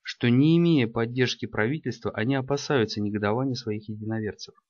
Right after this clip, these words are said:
Однако уже в тысяча восемьсот сороковых и пятидесятых годах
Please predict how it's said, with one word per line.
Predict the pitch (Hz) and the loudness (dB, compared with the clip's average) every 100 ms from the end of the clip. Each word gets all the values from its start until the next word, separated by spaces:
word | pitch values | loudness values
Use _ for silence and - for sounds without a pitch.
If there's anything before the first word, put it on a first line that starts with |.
| - | -8
Однако | 110 123 135 139 | -4 -2 0 -2
уже | 135 131 | 0 -2
в | |
тысяча | 131 127 120 | -2 -6 -6
восемьсот | 131 131 127 | -6 -6 -6
сороковых | 131 123 131 131 107 - | -6 -4 -2 0 -2 -6
и | 117 | -14
пятидесятых | 113 117 127 123 139 - 107 | -14 -12 -10 -4 -4 -4 -4
годах | 110 123 160 | -4 -4 -4